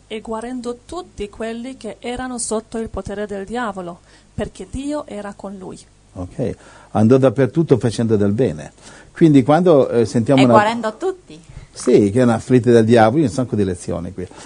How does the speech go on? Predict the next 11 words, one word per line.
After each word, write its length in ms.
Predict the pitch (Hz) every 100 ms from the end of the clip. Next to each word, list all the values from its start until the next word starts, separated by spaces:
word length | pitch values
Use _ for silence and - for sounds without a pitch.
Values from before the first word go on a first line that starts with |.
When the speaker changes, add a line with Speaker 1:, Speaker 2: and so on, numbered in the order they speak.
| -
Speaker 2:
Quindi 220 | - 139
Gesù 300 | 127 139 139
non 180 | 165 147
andò 280 | 139 135 185
in 80 | 151
giro 180 | 135 120
distribuendo 500 | 110 - 110 113 104
malattie. 640 | 104 101 90 110 85 85 -
Quando 260 | 104 107
uno 140 | 147 151
dice: 380 | 123 107 113